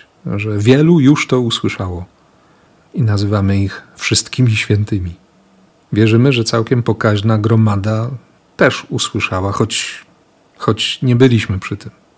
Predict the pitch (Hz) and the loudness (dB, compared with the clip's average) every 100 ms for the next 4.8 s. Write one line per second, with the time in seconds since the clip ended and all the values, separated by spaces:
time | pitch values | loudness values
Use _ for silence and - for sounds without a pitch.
0 | _ - 98 - 98 104 110 107 107 92 | _ -6 -6 -2 -2 0 0 2 0 -2
1 | - _ _ _ _ _ - 101 98 104 | -8 _ _ _ _ _ -6 -2 -2 -2
2 | 104 107 104 107 92 92 95 95 87 _ | 2 2 4 2 0 -4 -10 -12 -16 _
3 | _ 95 - - - 104 101 107 101 101 | _ -10 -8 -10 -6 -6 2 4 4 0
4 | 95 - - 110 92 90 90 | -4 -8 -6 -4 -4 -4 -8